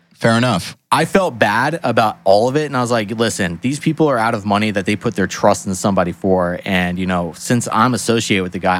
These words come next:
Speaker 2: I feel semi-responsible, because if it wasn't for me buying the stuff that we have and ha-, giving him, you know, the space and the gear to be able to do his job, this probably wouldn't have happened.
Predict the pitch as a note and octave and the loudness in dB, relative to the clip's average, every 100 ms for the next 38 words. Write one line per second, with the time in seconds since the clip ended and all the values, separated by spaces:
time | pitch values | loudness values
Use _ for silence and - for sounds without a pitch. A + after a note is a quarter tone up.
0 | E2+ G#2+ A#2 G#2+ G2 - - - - C#3+ | 0 -2 0 0 -2 -6 -18 -10 -2 0
1 | C#3 A#2+ G#2 - A2 A#2 - F#2+ F2 F2+ | 2 0 -2 2 2 2 0 -4 -4 -4
2 | G2+ G#2 F#2+ G2 A2+ A#2 G#2+ G2+ G#2+ F#3+ | -2 0 0 0 0 0 -4 -6 -4 -2
3 | D#3 C3+ B2+ _ - A#2+ A2+ A#2 C#3+ C3 | -2 -4 -8 _ -14 0 2 4 2 0
4 | A#2 - C3 A2+ A#2 F2 F2 - A#2+ C#3 | -2 -2 0 0 -2 -4 -8 -4 -2 0
5 | G2 F2 G2 - _ - A2+ G#2 G2 F2+ | 0 -2 -8 -14 _ -2 0 2 0 -4
6 | - A#2+ B2+ A#2+ A#2 A#2 G#2+ G2+ F2+ _ | -6 0 0 2 0 0 0 -4 -8 _
7 | _ - A2+ G2 F2+ F2+ G2 F#2+ F#2 F2+ | _ -4 0 0 0 -2 0 0 0 -4
8 | G#2 _ - - - B2 A#2 A#2 - - | -8 _ -12 -10 -2 0 2 0 -6 -12
9 | - A2+ G2 G2 A2+ G#2+ G2+ G#2+ G2 F#2+ | -4 -2 -2 -4 -2 -2 0 0 0 -2
10 | G#2+ F2+ F#2 G#2+ G#2+ G2 - A2+ G#2+ G2+ | -2 0 0 0 2 -4 -2 0 0 0
11 | G2 G2 F2 - - - | -4 -6 -10 -6 -6 -8